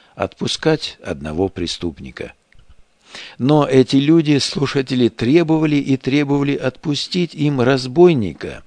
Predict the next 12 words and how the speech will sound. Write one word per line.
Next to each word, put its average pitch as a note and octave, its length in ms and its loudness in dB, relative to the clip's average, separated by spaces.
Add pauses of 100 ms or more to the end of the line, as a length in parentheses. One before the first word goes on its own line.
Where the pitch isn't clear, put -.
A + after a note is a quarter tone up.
(440)
а G2+ 360 -2 (460)
Христа F2+ 680 -6 (440)
распять. - 720 -14 (1080)
Они F3+ 240 0
хотели F3 500 0
видеть A2 500 0 (360)
убийцу B2+ 680 -2
Варавву F#2 540 2
свободным, E2+ 840 -4 (480)
но G2 180 -8
Спасителя F#2+ 800 -4
Христа - 640 -8